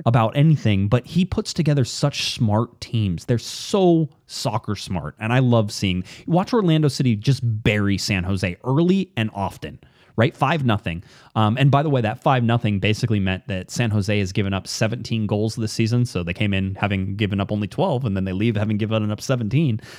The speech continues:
Speaker 2: um, and is tied for the second worst defense in the league because of that. Toronto has given up eighteen goals so far, um,
Speaker 1: They've
Speaker 2: this
Speaker 1: gotta be
Speaker 2: season.
Speaker 1: a bit more clutch, though, haven't they?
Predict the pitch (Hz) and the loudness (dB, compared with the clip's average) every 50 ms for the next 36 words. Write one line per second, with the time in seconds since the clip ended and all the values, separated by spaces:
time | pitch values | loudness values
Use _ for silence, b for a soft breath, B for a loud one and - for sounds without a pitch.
0 | B B B 113 110 117 123 117 107 - - - 117 120 120 - 107 92 - - | B B B 0 0 0 0 -2 -4 -2 -2 -2 -2 -2 0 -2 -4 -4 -4 -2
1 | - 131 131 131 123 117 117 110 - - 113 110 104 - 107 98 - - 101 95 | -2 0 0 0 0 0 0 -2 -2 -2 -4 -2 0 0 -2 -2 0 -2 -2 -2
2 | 92 98 113 135 135 123 110 - - - - 131 131 113 95 82 - 82 76 80 | 0 0 2 2 2 2 -2 -6 -10 -2 0 0 0 0 -2 -6 -6 -8 -8 -8
3 | - B B B B - - 113 107 113 113 113 104 104 98 92 - - 98 90 | -12 B B B B -6 -4 -2 0 0 0 0 0 0 -2 -2 -2 -4 -4 -2
4 | 90 87 85 - - 113 110 117 - - 107 92 87 85 82 82 78 73 - - | -2 -4 -6 -8 -8 -8 -8 -8 -6 -6 -6 -4 -4 -4 -6 -6 -8 -8 -10 -8
5 | - 85 82 - - 82 78 78 - B B B B B B 87 82 82 80 160 | -8 -8 -8 -6 -8 -8 -8 -10 -14 B B B B B B -8 -6 -6 -4 -2
6 | 185 196 - 226 220 196 185 190 180 170 - 170 151 139 156 151 147 - - 180 | -2 -2 0 0 -2 -2 -2 -2 -4 -2 -2 -4 -4 -4 -6 -6 -6 -6 -4 -4
7 | 175 151 120 - - 143 135 127 127 120 151 147 139 131 113 123 131 - 117 | -4 -4 -6 -8 -10 -8 -8 -8 -8 -10 -12 -12 -12 -12 -12 -12 -12 -12 -14